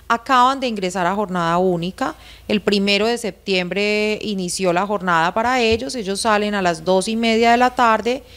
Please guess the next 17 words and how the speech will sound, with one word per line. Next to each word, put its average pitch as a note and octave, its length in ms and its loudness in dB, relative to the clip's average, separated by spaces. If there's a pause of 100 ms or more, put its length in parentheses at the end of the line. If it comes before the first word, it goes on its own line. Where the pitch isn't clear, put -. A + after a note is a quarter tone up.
(240)
y A3 140 -2
algunos A3 680 0 (220)
salen G3+ 360 -2
a A3 80 -4
las F3+ 280 -6
tres G#3 420 -2
y A3+ 140 -6
media. D3+ 500 -2 (600)
Recordemos A#3+ 580 0
que C#4 320 0
la G#3 220 2
ración A#3 560 -2
se B3 120 -4
llama G3 380 -4 (220)
complemento G3+ 960 0
tipo F#3+ 280 -4
almuerzo G3 580 -2